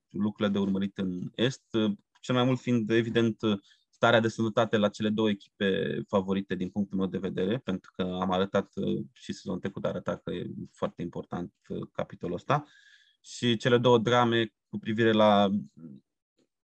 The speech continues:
Reverse Abdul-Jabbar, cum îmi place mie să-i zic lui Kyrie Irving, care și-a ales să lupte o, pentru o cauză care, <laughs> mă rog, numai el o vede așa. Și Ben Simmons și scandalul ăsta cu Is de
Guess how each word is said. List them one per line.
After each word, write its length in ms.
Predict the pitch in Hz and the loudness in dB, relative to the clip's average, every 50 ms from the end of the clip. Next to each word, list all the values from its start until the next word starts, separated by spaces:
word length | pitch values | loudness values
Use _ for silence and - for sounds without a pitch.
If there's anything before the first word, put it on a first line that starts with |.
| _ _ _ _ _ _ _ _ _ _ | _ _ _ _ _ _ _ _ _ _
Reverse 480 | _ 110 107 113 107 123 123 117 - 120 | _ 0 0 2 4 4 4 4 4 2
Abdul-Jabbar, 600 | 107 110 107 120 110 104 117 107 107 120 107 101 | 0 2 0 -2 0 2 0 2 2 2 0 0
cum 100 | - 110 | -2 -6
îmi 80 | 104 | -4
place 200 | 98 113 104 - 117 | -2 -4 -4 -2 -4
mie 120 | 113 107 | -4 -4
să-i 140 | 107 - 104 | -4 -6 -6
zic 160 | 101 107 101 | -4 -4 -4
lui 100 | 101 101 | -4 -2
Kyrie 300 | - 107 101 104 104 104 | 2 4 4 4 4 4
Irving, 340 | 104 104 98 98 95 95 90 | 4 2 0 0 -2 -2 -2
care 380 | - 98 92 92 95 92 92 92 | 0 0 2 2 2 0 0 -2
și-a 180 | - - - 101 95 | -6 -2 0 2 2
ales 200 | 98 101 107 104 | 4 2 2 0
să 160 | - 117 104 | 2 2 4
lupte 240 | 104 110 104 - 117 | 4 2 0 0 -2
o, 60 | 110 | -2
pentru 280 | 101 - 107 98 - 107 | 0 -2 -4 -4 -2 -6
o 40 | 98 | -6
cauză 640 | - - 104 104 101 95 92 92 92 90 90 98 - _ _ | 0 2 2 2 2 0 -2 -2 -4 -4 -4 -8 -12 _ _
care, 380 | - - 104 92 98 95 98 - - - _ _ _ _ _ _ _ - | -8 -6 -2 0 0 0 -2 -4 -8 -16 _ _ _ _ _ _ _ -16
<laughs> 680 | 160 170 165 165 160 - - _ _ _ _ _ _ 98 | -14 -14 -14 -14 -18 -20 -20 _ _ _ _ _ _ -4
mă 100 | 104 104 | 0 0
rog, 100 | 104 101 | 2 2
numai 220 | 101 104 110 107 | 2 4 4 6
el 80 | 107 110 | 6 4
o 80 | 101 | 4
vede 240 | 95 104 95 90 92 | 2 0 -2 0 -2
așa. 420 | 92 - - 98 95 107 139 - - _ _ _ _ _ _ _ _ _ _ _ _ _ _ _ _ _ | -4 -4 -2 0 0 0 0 -2 -8 _ _ _ _ _ _ _ _ _ _ _ _ _ _ _ _ _
Și 720 | - - - - 123 127 127 120 117 117 117 113 110 110 110 104 | -20 -18 -10 -6 -2 0 2 4 4 4 4 4 4 2 2 0
Ben 200 | 101 123 120 113 | 0 0 0 0
Simmons 440 | - 120 113 110 107 107 104 - - 101 101 98 98 | -2 -2 -2 0 0 -2 -2 -4 -4 -6 -6 -6 -6
și 420 | - - - 98 98 98 95 92 - _ _ _ | -8 -8 -4 -2 -2 -2 -2 -4 -6 _ _ _
scandalul 500 | 98 98 - - 101 104 101 98 98 98 | -10 -10 -4 -2 0 2 2 2 2 0
ăsta 360 | 95 - - - 90 90 90 - _ | -2 -4 -4 -4 -4 -4 -4 -6 _
cu 80 | - | -2
Is 220 | 98 101 101 98 95 | 2 2 2 2 0
de 400 | - 98 95 92 90 87 87 | -2 -2 0 0 0 -2 -4